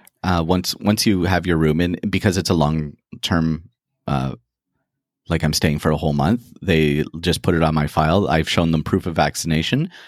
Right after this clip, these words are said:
but there's no key to the gym except at the front desk. So every time you want to go to the gym,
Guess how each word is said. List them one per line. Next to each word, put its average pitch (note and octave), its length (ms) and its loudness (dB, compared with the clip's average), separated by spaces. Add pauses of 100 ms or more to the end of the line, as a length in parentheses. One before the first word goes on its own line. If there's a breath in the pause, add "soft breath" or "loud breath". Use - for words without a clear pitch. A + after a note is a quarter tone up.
(240 loud breath)
but E2+ 260 0
there's F2 340 2
no F#2 240 2
key - 280 -2
to - 140 -4
the F2 100 0
gym F2 260 0
except - 320 -2
at E2 120 0
the - 60 -4
front D#2 240 0
desk. C#2 340 0
So E2 100 2
every D#2 160 0
time F2 180 -2
you E2 80 2
want D2+ 120 0
to D2 40 -8
go D#2+ 120 -2
to D2 80 -8
the D#2 100 -8
gym, B2 340 0